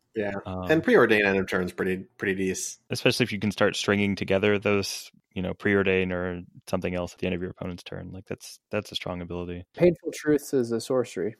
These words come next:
Speaker 2: There you go. Painful Truths.
Speaker 1: We got there.
Speaker 2: Yeah. I know, uh, Andy Probasco was excited about the Ral Zarek card that came out in the, um, previous, let's see, it was in Guilds of Ravnica.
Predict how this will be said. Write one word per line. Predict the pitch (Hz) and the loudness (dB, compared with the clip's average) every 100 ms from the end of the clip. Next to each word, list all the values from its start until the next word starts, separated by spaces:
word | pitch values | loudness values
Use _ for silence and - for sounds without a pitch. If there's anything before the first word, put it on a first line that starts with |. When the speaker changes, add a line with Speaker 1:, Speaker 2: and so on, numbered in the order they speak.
| _ | _
Speaker 2:
There | - 113 | 0 2
you | 95 | 4
go. | 92 92 _ _ _ - | 2 -2 _ _ _ -6
Painful | 107 - | -4 -4
Truths. | - - - - _ _ | -8 -8 -10 -12 _ _
Speaker 1:
We | 113 | 0
got | 113 98 | 2 2
there. | - 92 90 _ | 0 -4 -6 _
Speaker 2:
Yeah. | 87 92 92 87 - _ _ | 0 2 2 0 -10 _ _
I | 104 98 | 0 4
know, | 104 101 98 95 | 6 6 6 4
uh, | 92 90 90 87 - - _ | 4 4 2 -2 -6 -12 _
Andy | 101 98 95 | -2 0 0
Probasco | - 95 92 - 104 | 0 0 0 0 0
was | 98 92 | 0 -2
excited | - - 98 95 | -4 0 0 0
about | 95 - 90 90 - | -2 -2 0 0 -2
the | 92 90 90 90 90 - | -4 -2 -4 -6 -10 0
Ral | 98 98 | 2 4
Zarek | 95 98 98 | 4 2 2
card | - 98 95 | -4 -4 -2
that | 104 | -4
came | - 95 | -4 -2
out | 92 92 - | -2 -4 -4
in | 95 92 | -6 -6
the, | 90 87 85 | -6 -6 -6
um, | 85 85 87 95 _ - - | -8 -8 -10 -14 _ -20 -8
previous, | 120 127 127 110 95 95 92 | -2 2 2 2 2 0 -2
let's | - 95 | -2 -2
see, | 95 | -2
it | 92 | -2
was | 90 | -2
in | 98 92 90 | -4 -4 0
Guilds | 127 117 | 2 4
of | 92 | 4
Ravnica. | 92 90 95 98 98 | 2 0 -2 -4 -4